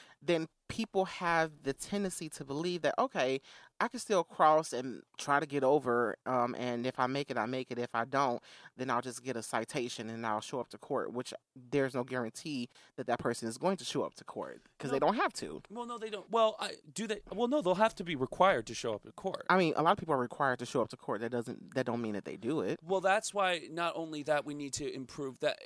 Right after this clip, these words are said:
Speaker 2: because it's comprehensive. So if we're, that's why I say if we're gonna do something like that, which is why I agree with, to address what you're saying, we need people, like, we can use Border Patrol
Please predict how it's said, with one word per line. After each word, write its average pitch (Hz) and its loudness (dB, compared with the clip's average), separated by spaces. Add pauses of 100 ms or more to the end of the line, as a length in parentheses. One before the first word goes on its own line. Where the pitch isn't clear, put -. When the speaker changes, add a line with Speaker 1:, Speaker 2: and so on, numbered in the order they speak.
(180)
Speaker 2:
because 143 -6
it's - -2
comprehensive. 147 -2
So 120 -2
if 123 -12
we're, 143 -4
that's 156 0
why 160 2
I 151 2
say 151 -2
if 143 -6
we're 156 -2
gonna 160 -2
do 147 -4
something 127 -4
like 113 -2
that, 147 6 (440)
which - -10
is 131 -10
why 127 6
I 139 8
agree 123 -2
with, 117 -4
to 135 -2
address 135 -4
what 123 -6
you're 143 -6
saying, 117 -4
we 135 -4
need 139 -4 (580)
people, 156 0
like, 123 4 (200)
we 139 -2
can 139 -8
use 143 -4
Border 147 -2
Patrol 117 0